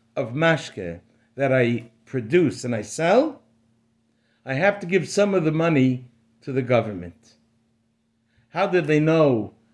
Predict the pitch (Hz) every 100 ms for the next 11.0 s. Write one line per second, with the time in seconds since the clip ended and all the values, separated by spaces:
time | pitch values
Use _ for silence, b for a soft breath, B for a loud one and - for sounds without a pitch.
0 | _ _ 151 151 147 139 127 107 107 101
1 | 208 _ _ - 131 127 - 120 104 -
2 | - 185 254 _ _ _ _ _ _ _
3 | _ _ - 156 139 151 185 220 208 185
4 | 165 160 196 240 202 170 175 240 202 196
5 | 190 - - _ _ _ 131 139 - 180
6 | 240 240 - 127 113 147 156 b b -
7 | 170 - 254 262 254 240 170 - 175 151
8 | 117 170 202 202 196 175 - _ _ _
9 | 165 151 - 185 180 143 107 110 113 -
10 | 156 143 120 101 107 147 113 - -